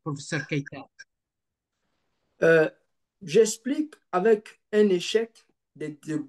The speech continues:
Speaker 2: beaucoup de dirigeants africains qui ont abandonné,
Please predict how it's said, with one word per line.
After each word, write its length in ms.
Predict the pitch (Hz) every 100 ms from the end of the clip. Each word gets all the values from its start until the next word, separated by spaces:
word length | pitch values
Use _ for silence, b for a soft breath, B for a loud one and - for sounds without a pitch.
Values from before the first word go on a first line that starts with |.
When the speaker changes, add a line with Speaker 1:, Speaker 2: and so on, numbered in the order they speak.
| - -
Speaker 2:
beaucoup 240 | 160 214
de 100 | 170
dirigeants 500 | 156 156 156 180 185 -
africains 580 | 156 151 143 165 175 220 _ _ _ _ _
qui 380 | - 170 170 165 -
ont 420 | 160 160 160 156 _ _ _ _ _ _ _ _ _
abandonné, 840 | 165 156 165 165 165 175 180 220